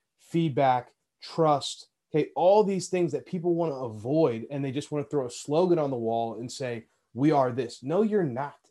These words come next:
Until you daily lay a brick, you are not that thing. Thank you for coming to my ted Talk. I'm done.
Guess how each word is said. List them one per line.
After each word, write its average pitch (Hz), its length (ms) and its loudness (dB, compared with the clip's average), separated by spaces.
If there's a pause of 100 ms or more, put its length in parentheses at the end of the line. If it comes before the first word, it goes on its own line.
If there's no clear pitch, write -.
Until 143 280 0
you 190 180 0
daily 175 460 4
lay 165 280 6
a 175 80 4
brick, 135 480 0 (140)
you 151 180 4
are 135 120 2
not 139 300 -2
that 131 280 -4
thing. 117 220 -8 (600)
Thank 170 160 0
you 185 80 -2
for 165 100 -4
coming 160 220 0
to 151 60 0
my 143 100 0
ted 127 260 -6
Talk. 120 280 -6
I'm 123 180 -6
done. 113 200 -6